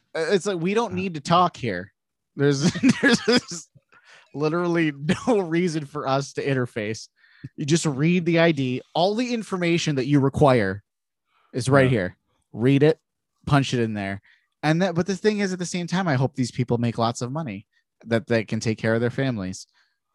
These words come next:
Speaker 1: You know what I mean? 'Cause people like me
Speaker 2: Yeah.
Speaker 1: come into their store.
Speaker 2: Well, they'll be, they'll be hiring less people when they move everything to self-checkout. Congratulations.
Speaker 1: Well, they're gonna need mechanics to fix those machines when they go down.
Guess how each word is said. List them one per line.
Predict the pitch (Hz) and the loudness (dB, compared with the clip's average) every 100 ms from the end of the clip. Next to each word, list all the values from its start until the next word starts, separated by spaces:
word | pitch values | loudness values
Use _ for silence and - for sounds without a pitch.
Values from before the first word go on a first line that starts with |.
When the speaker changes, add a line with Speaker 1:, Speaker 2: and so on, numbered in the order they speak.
| _ _ - | _ _ -6
Speaker 1:
You | 135 127 | -2 2
know | |
what | 131 | 2
I | |
mean? | 139 139 | 2 0
'Cause | 131 | -4
people | 139 127 117 | -4 -2 0
like | 117 113 | 0 0
me | 139 127 | 0 0
Speaker 2:
Yeah. | 80 | 0
Speaker 1:
come | 120 | -4
into | 117 | -2
their | 113 | -2
store. | - 147 123 73 - _ _ _ _ _ _ _ _ _ 175 | -2 -6 -6 -8 -12 _ _ _ _ _ _ _ _ _ -2
Speaker 2:
Well, | 160 | -2
they'll | 127 107 | 0 -2
be, | 110 90 | -4 -6
they'll | 101 92 | -8 -8
be | 85 | -10
hiring | 90 87 85 | -10 -10 -10
less | 82 87 | -10 -12
people | - 92 82 82 | -14 -14 -14 -14
when | 82 | -14
they | 85 | -14
move | 87 92 90 - | -14 -14 -16 -18
everything | 110 147 110 82 | -12 -12 -12 -16
to | - | -18
self-checkout. | - 78 - 82 78 76 76 | -20 -20 -20 -20 -20 -20 -20
Congratulations. | 90 92 87 87 87 95 71 - _ _ _ _ | -18 -14 -14 -14 -14 -14 -18 -20 _ _ _ _
Speaker 1:
Well, | 147 180 170 | 0 0 2
they're | 165 | 2
gonna | 156 180 | 4 2
need | 180 165 | 2 2
mechanics | 151 160 165 170 - | 0 0 0 0 -4
to | 135 | -8
fix | - 196 208 - - - - _ | -2 -2 -2 -8 -8 -12 -18 _
those | 131 127 123 | 2 2 2
machines | 131 120 135 139 127 | -2 -2 -2 -2 -2
when | 131 | 0
they | 131 | 2
go | 131 | 2
down. | 123 113 123 180 208 | 0 0 0 -2 -6